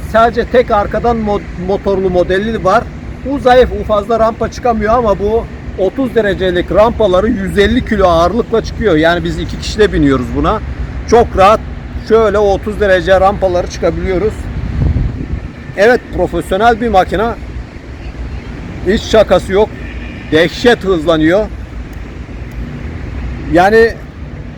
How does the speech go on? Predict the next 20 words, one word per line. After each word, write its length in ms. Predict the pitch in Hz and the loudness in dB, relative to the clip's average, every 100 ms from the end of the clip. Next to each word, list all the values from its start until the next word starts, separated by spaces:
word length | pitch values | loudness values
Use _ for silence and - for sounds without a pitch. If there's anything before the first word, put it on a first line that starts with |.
| - - - - | -14 -14 -12 -2
yeni 200 | 185 262 | 2 6
oyuncağımız 640 | 247 254 226 254 269 262 | 6 6 6 6 6 2
hayırlı 260 | 240 226 254 | 4 4 6
olsun 380 | 247 247 226 185 | 4 4 0 -4
bize. 280 | 160 139 170 | -2 0 4
Öyle 220 | 226 233 | 6 6
söyleyeyim. 420 | 185 175 135 113 - - - | 2 0 0 -2 -8 -12 -8
<laughs> 100 | 190 - - - - - 165 | -10 -10 -14 -14 -12 -10 2
Evet, 240 | 240 233 - | 6 6 4
motorlar 560 | 208 196 240 240 254 262 | 0 4 4 4 4 4
da 120 | 233 | 4
var 160 | 240 262 | 4 4
ama 240 | 262 247 | 2 2
motorlar 720 | 220 190 220 247 233 233 247 214 | 0 2 2 4 4 4 2 2
başka. 520 | 185 - 240 226 202 - 196 | -2 0 2 2 -2 -8 -6
Bu 140 | 208 | -2
başka 320 | 190 - 233 | -2 2 2
bir 40 | 214 | 2
oyuncak 400 | 208 175 175 180 | 0 0 -2 0
arkadaşlar. 540 | 170 185 175 165 127 | -2 0 -2 0 -2